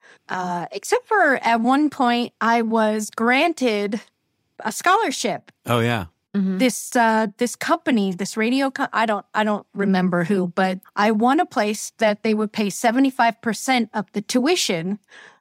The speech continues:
Speaker 1: uh, to a private school.
Speaker 2: Wow.
Speaker 1: And so I thought, "Wow, I won the lottery. I'm gonna put my kids in private Catholic school where they'll actually get an education."
Speaker 3: Mm.
Speaker 1: And, um,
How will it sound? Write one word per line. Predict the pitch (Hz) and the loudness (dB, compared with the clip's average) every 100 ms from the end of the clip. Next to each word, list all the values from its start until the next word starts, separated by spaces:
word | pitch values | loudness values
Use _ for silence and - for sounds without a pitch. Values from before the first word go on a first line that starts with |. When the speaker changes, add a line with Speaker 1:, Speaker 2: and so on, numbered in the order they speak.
| _ - | _ -6
Speaker 1:
uh, | 190 185 196 196 | -4 -2 -4 -2
to | 254 208 | 0 -2
a | |
private | - 226 208 202 196 | 0 2 2 0 -6
school. | - - 339 220 101 - _ | -8 -2 0 0 -2 -12 _
Speaker 2:
Wow. | 82 - - | -16 -8 -4
Speaker 1:
And | 185 185 185 180 | -2 -2 -2 -4
so | - 202 190 185 190 190 - | -2 0 0 0 -2 -4 -6
I | 170 180 | -6 -6
thought, | - 180 - | -4 -4 -2
"Wow, | 175 262 277 190 185 _ _ _ - | 0 2 2 0 -4 _ _ _ 0
I | 214 | 4
won | 269 247 | 4 4
the | 196 | 2
lottery. | 190 247 277 247 202 175 175 | 2 2 2 2 0 -4 -4
I'm | 175 196 | -4 -2
gonna | 214 | -2
put | 208 269 254 | -2 -2 0
my | 208 | -2
kids | - 269 220 | 0 0 0
in | |
private | 208 247 233 220 | 0 2 0 -2
Catholic | - 240 262 269 - | -2 -2 -2 -4 -4
school | - 220 190 | -6 -4 -2
where | 190 190 | -2 -2
they'll | 190 185 | -2 0
actually | 196 226 - 233 208 | 0 0 -2 -4 -4
get | 190 - 240 233 | -2 0 2 4
an | 214 | 2
education." | 208 208 208 226 294 285 - 185 175 - _ _ - - _ - | 0 -2 -2 0 2 2 0 -4 -6 -16 _ _ -20 -20 _ -6
Speaker 3:
Mm. | 190 196 190 180 | -2 0 -2 0
Speaker 1:
And, | 220 214 208 214 202 | 2 2 2 2 0
um, | - 214 208 202 202 202 | 0 0 0 0 -2 -6